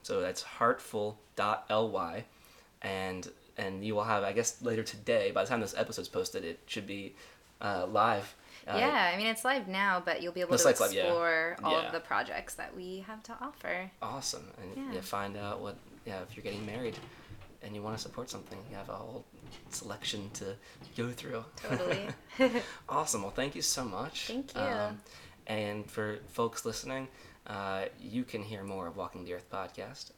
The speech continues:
Speaker 1: uh, if you subscribe to us on iTunes or SoundCloud or Stitcher. We're on Facebook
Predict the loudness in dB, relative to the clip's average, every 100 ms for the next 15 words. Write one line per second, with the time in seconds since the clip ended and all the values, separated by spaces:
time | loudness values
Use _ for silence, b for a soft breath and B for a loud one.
0 | -18 -10 -10 -10 -10 -8 -8 -8 -10 -10
1 | -10 -10 -10 -12 -14 B B -8 -6 -6
2 | -8 -8 -10 -12 -12 -8 -6 -6 -8 -12
3 | -14 _ -12 -6 -4 -4 -8 -12 B B
4 | B -2 -2 -2 -2 -2 -6